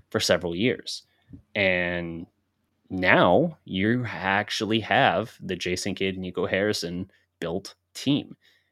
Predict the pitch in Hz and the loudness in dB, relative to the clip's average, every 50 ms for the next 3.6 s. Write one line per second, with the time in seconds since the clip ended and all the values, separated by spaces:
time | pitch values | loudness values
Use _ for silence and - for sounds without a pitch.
0 | _ _ - 87 85 82 82 80 82 87 95 90 98 95 95 120 143 - - 104 | _ _ -8 -6 -6 -6 -6 -4 0 0 2 2 2 2 4 4 2 2 0 -2
1 | - 98 92 90 90 90 90 85 87 85 - - - - 92 87 85 - 85 78 | -2 0 2 2 2 0 0 -2 -4 -6 -8 -10 -8 -6 -6 -6 -4 -4 -4 -4
2 | 71 67 - - - 85 87 92 92 95 - - 90 90 87 85 85 87 92 92 | -4 -4 -6 -8 -10 -8 -4 0 0 0 0 -2 -4 -6 -4 -4 -2 -2 -2 -2
3 | - - - - 95 95 95 98 101 95 90 - | -4 -6 -6 -4 -4 -4 -2 -2 -4 -4 -6 -8